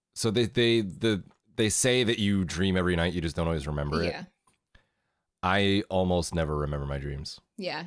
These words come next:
Speaker 2: I feel
Speaker 1: It's
Speaker 2: like
Speaker 1: actually a,
Speaker 2: <clears throat>
Speaker 1: a very rare thing. And there was actually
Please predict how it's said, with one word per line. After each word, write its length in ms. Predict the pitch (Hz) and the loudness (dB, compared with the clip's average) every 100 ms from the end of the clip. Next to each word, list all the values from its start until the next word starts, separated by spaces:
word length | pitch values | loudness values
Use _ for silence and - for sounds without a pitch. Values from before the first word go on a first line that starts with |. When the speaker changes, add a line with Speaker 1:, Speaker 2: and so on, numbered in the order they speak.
| - | -4
Speaker 2:
I 120 | 240 | -4
feel 180 | 240 277 | -2 -2
Speaker 1:
It's 120 | 233 | 0
Speaker 2:
like 80 | 85 | 0
Speaker 1:
actually 340 | - 85 80 | 0 0 0
a, 160 | 80 78 67 78 - - | 0 -2 -4 -8 -12 -10
Speaker 2:
<clears throat> 0 | |
Speaker 1:
a 80 | 78 | -4
very 340 | 78 87 85 | 0 2 2
rare 400 | 80 80 82 85 | 0 0 0 0
thing. 500 | - 82 82 101 104 | -2 -2 0 -2 -4
And 140 | 92 87 | -4 0
there 100 | 87 | 0
was 160 | 82 | 2
actually 920 | 90 90 - 82 78 78 73 76 71 | 0 0 -2 -2 0 0 0 -2 -4